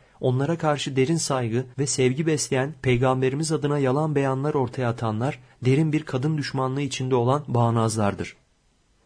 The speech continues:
Peygamberimiz sallallahu aleyhi ve sellem döneminde daha önce detaylı bahsettiğimiz gibi kadınlar savaşlara katılan, her türlü sosyal ortamda bulunan, ticaretle uğraşan, dini tebliğ eden,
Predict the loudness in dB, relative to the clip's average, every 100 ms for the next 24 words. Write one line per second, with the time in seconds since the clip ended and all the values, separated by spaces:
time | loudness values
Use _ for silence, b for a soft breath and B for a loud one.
0 | b b b -2 0 2 2 0 0 0
1 | 0 0 0 0 0 0 0 0 0 -2
2 | -2 -2 -2 0 0 0 0 -2 -2 B
3 | B -2 2 2 2 2 0 0 -2 0
4 | 0 -2 -2 -4 -4 -4 -2 -2 0 0
5 | B B 0 2 2 0 -2 0 0 0
6 | -2 -2 -2 -2 -2 -2 -4 B B 0
7 | 0 0 -4 -2 -4 -2 0 0 0 -2
8 | 0 0 0 2 0 -2 B B 0 4
9 | 4 4 0 -2 0 0 0 -2 -6 -2
10 | 0 0 0 2 2 2 2 0